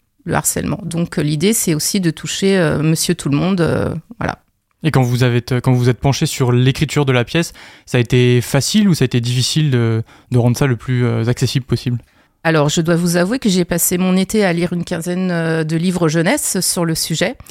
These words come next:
Speaker 1: Euh, et puis, j'en ai sélectionné un en particulier qui, euh, qui avait tout ce que je, euh, souhaitais. C'est donc, euh, c'est, c'est donc le titre du spectacle, Seul contre tous, de Hubert Ben Kemoun,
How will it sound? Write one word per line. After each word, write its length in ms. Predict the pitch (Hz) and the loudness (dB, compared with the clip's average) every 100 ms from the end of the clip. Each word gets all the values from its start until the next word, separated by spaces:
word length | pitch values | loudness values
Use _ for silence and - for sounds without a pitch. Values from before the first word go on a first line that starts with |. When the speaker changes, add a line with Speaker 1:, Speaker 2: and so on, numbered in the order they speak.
| - - - - | -18 -18 -18 -4
Speaker 1:
Euh, 680 | 175 160 151 156 156 147 139 | 0 2 2 2 2 2 0
et 140 | - 170 | -2 -2
puis, 360 | - - 190 | -4 -2 0
j'en 180 | 170 185 | 0 0
ai 60 | 185 | 0
sélectionné 720 | - 196 180 - 196 185 185 - | 0 -2 -2 -2 -2 -2 -4 0
un 200 | 196 208 | 2 2
en 60 | |
particulier 800 | 202 175 - 180 - 165 185 226 | 0 -4 -6 -8 -6 -2 0 0
qui, 460 | 254 - 175 170 156 | -2 -4 -2 2 2
euh, 360 | 151 143 139 139 | 2 2 0 -2
qui 200 | - 165 | -2 0
avait 320 | 156 156 156 | 2 0 0
tout 160 | - | -4
ce 140 | - - | -8 -4
que 320 | 180 156 147 | 0 2 2
je, 160 | 139 151 | 0 0
euh, 880 | 143 135 117 - - - - - - | 0 0 -2 -2 -2 -2 -2 -4 -4
souhaitais. 560 | - - 170 165 170 | -6 -2 -2 0 0
C'est 420 | 196 - 147 147 | 0 -4 -2 -2
donc, 300 | 147 151 - | -2 -4 -2
euh, 280 | 156 139 131 | -2 -2 -2
c'est, 520 | 143 - - - 170 156 | -2 -4 -4 -2 -2 -2
c'est 240 | - 156 | 0 0
donc 200 | 160 190 | -2 0
le 80 | 220 | -2
titre 320 | - 247 214 | -2 -8 -8
du 160 | 175 175 | -6 -6
spectacle, 560 | - 160 - - 196 | -4 -4 -2 -4 -2
Seul 240 | - 214 202 | 0 -2 0
contre 300 | 196 - 180 | -4 0 -2
tous, 300 | 233 262 - | -2 -4 -2
de 140 | 175 - | -2 0
Hubert 380 | 175 180 180 | 2 2 2
Ben 220 | 175 180 185 | 0 0 0
Kemoun, 540 | - 170 226 302 | 0 2 4 4